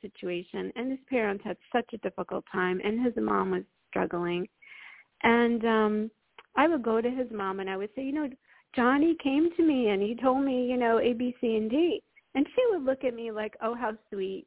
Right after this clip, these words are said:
She thinks she's talking to my son," and she sort of, you know, humored me. But then I started telling her, you know, what he told me, like, "Well, Johnny said that, you know, you moved his picture today over to the other side of the room, and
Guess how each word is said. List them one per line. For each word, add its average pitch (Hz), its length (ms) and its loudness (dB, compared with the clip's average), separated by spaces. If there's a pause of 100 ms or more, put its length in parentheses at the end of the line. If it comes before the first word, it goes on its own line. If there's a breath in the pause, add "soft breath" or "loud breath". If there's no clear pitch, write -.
She 226 160 -8
thinks 214 360 -6
she's 202 200 -16
talking 202 400 -4
to 208 100 -10
my 202 160 -4 (100)
son," 185 440 0
and 180 200 -4
she 190 280 -2
sort 190 180 0
of, 196 160 -2
you 240 140 -2
know, 190 140 2
humored 180 480 0
me. 180 220 -4 (460 loud breath)
But 254 140 0
then 339 160 2
I 508 160 -8
started 240 360 0
telling 208 420 -6
her, 185 420 -8 (340)
you 262 120 -4
know, 180 240 -4
what 185 140 -8
he 202 120 -10
told 370 320 0
me, - 140 -2
like, - 180 -12 (320 loud breath)
"Well, 277 300 4
Johnny 403 520 -4
said 285 220 -4
that, 233 340 0
you 294 140 -10
know, 240 240 -6
you 240 220 -8
moved 330 260 -6
his 254 140 -6
picture 294 400 -6
today 208 460 -2
over 220 340 -2
to 220 180 -4
the 196 180 2
other 196 320 0
side 185 280 2
of 170 120 -6
the 170 80 -8
room, 202 460 2
and 151 240 -6